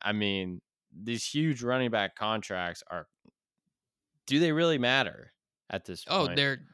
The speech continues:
Speaker 2: they're idiotic to give out, I think, is where we're at. Until I see a team that's paying a running back fourteen, fifteen, sixteen mil a year actually win something,
Speaker 1: Mm-hmm.
Speaker 2: yeah, I, I think it's very stupid to do. But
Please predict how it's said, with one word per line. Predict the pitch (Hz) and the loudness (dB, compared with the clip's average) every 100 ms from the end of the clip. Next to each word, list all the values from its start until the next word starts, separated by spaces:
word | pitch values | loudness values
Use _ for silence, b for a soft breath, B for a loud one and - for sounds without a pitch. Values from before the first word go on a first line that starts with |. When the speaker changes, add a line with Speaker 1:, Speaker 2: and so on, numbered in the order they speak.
| - | -4
Speaker 2:
they're | 151 | 0
idiotic | 151 151 139 143 139 - | 2 2 4 4 2 -2
to | - | -6
give | 120 | -6
out, | 110 104 - | -6 -10 -4
I | 127 | -4
think, | 123 120 117 - | -2 -4 -6 -8
is | 123 120 117 - - _ _ - - 127 | -8 -6 -6 -8 -10 _ _ -20 -20 -8
where | 131 120 120 _ | -4 -4 -6 _
we're | 127 117 | -4 -2
at. | 113 107 | -2 -2
Until | 131 139 156 165 156 B B | -4 0 6 6 6 B B
I | - | -2
see | 135 165 | 2 4
a | 143 | 4
team | 143 143 143 131 | 6 6 6 2
that's | 123 | -2
paying | - 139 135 | -2 2 4
a | 127 | 4
running | 131 131 127 | 4 4 2
back | 127 120 - - - | 0 0 -6 -20 -8
fourteen, | 135 123 135 127 | -6 -4 -6 -8
fifteen, | - 123 - 123 | -6 -6 -4 -4
sixteen | 120 139 - - 131 | 0 0 0 -2 0
mil | 127 113 | 0 -2
a | |
year | 123 123 | 0 0
actually | 120 - 131 | 0 -2 -4
win | 120 123 185 | -2 0 2
something, | - 120 127 131 131 B B - | 2 2 2 -2 -2 B B -6
Speaker 1:
Mm-hmm. | 190 - | -2 0
Speaker 2:
yeah, | 240 - - 160 202 | 0 0 2 0 2
I, | 165 | 0
I | |
think | - 151 143 | 0 -2 -2
it's | - - | -4 -8
very | - 127 131 127 | -8 -4 -2 -2
stupid | - 135 127 127 | -2 -2 -2 -6
to | 123 | -6
do. | 127 160 127 B B B _ | -2 -2 -2 B B B _
But | 147 143 | 2 4